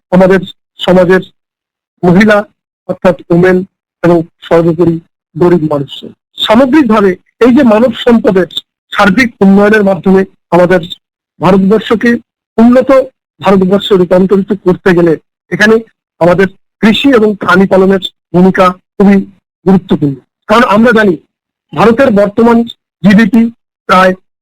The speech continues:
থ্রি পয়েন্ট সেভেন ট্রিলিয়ন, অর্থাৎ যেটা আমাদের ভারতীয় মুদ্রায়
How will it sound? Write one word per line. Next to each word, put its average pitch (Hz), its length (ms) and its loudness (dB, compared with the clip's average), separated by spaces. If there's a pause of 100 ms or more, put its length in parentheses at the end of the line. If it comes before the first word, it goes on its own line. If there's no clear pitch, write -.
(300)
থ্রি 233 180 2
পয়েন্ট 202 320 0 (540)
সেভেন 202 240 2 (500)
ট্রিলিয়ন, 208 420 2 (300)
অর্থাৎ 214 340 -2 (380)
যেটা 180 240 0
আমাদের 180 260 0
ভারতীয় 185 380 0
মুদ্রায় 175 440 -2